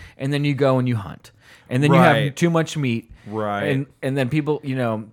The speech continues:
Speaker 1: someone dies of dysentery.
Speaker 2: Well, you can't fjord the
Speaker 1: And
Speaker 2: wi-, the river. You
Speaker 1: Not if
Speaker 2: have
Speaker 1: you're
Speaker 2: to
Speaker 1: too heavy. If
Speaker 2: you
Speaker 1: you're too heavy, you can't.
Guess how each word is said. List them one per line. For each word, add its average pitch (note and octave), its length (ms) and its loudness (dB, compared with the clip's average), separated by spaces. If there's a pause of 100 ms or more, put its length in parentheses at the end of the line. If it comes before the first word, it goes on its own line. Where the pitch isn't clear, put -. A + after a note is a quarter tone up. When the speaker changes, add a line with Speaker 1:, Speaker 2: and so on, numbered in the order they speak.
(100)
Speaker 1:
someone C#3 320 -4
dies B2+ 280 -2
of G#2 120 -10
dysentery. B2+ 420 -4
Speaker 2:
Well, E3+ 160 6
you E3 100 0
can't A3 300 0
fjord G#3 300 2
the F3+ 80 -2
Speaker 1:
And E3 40 -2
Speaker 2:
wi-, E3+ 220 0
the C3+ 120 -4
river. G#2+ 400 -4 (140)
You C3+ 140 -4
Speaker 1:
Not C#3+ 140 2
if - 40 2
Speaker 2:
have G3 120 2
Speaker 1:
you're E3 60 2
Speaker 2:
to - 100 -6
Speaker 1:
too G3+ 80 2
heavy. E3+ 520 -2
If C3+ 100 -10
Speaker 2:
you - 80 -4
Speaker 1:
you're - 80 -4
too D#3 120 -4
heavy, C#3+ 240 -2
you B2+ 120 0
can't. F#2+ 320 -8